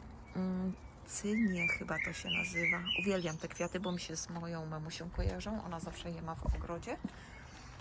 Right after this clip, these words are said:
A tutaj dostałam na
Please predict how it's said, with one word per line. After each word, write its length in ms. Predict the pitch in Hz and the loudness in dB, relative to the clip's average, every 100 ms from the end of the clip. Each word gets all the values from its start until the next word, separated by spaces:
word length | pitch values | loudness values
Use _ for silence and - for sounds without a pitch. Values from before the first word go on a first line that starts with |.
| - - - | -12 -12 8
A 240 | - - | 8 10
tutaj 400 | 427 440 233 294 427 - - - - - - - - - - - - - - - - - - - - - - - | 6 8 6 6 6 2 -6 -8 -10 -10 -10 -8 -8 -4 0 4 10 12 12 8 6 12 12 12 12 12 12 12
dostałam 520 | 247 - - 220 220 | 12 6 4 2 4
na 100 | 214 | 4